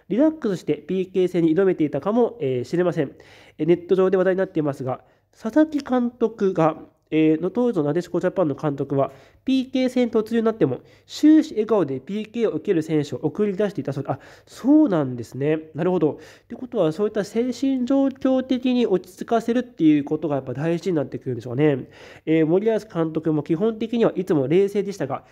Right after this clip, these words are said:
さすがにピーケー戦突入の時は、監督自身も、えっと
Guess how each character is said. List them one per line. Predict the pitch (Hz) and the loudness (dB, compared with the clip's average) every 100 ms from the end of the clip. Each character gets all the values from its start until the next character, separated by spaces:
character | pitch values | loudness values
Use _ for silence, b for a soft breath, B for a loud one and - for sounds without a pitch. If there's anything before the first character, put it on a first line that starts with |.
| b b | b b
さ | - 190 | -8 -6
す | 247 | -2
が | 254 | 0
に | 247 | 0
ピ | 247 240 | 0 -2
ー | 240 | -2
ケ | 240 240 | 0 0
ー | |
戦 | 233 214 | 0 0
突 | 208 208 | -2 -2
入 | 220 | -2
の | |
時 | 220 196 | 0 0
は、 | 131 - - | 0 -2 -2
監 | 196 214 | 0 0
督 | 208 220 226 208 | -2 -2 -2 -2
自 | 220 196 | -4 0
身 | 151 | 0
も、 | 123 160 175 139 B B B B B - | 2 4 4 2 B B B B B -2
え | 165 | -2
っ | 165 - | -2 -6
と | - 156 156 156 151 147 | 0 4 6 4 2 -2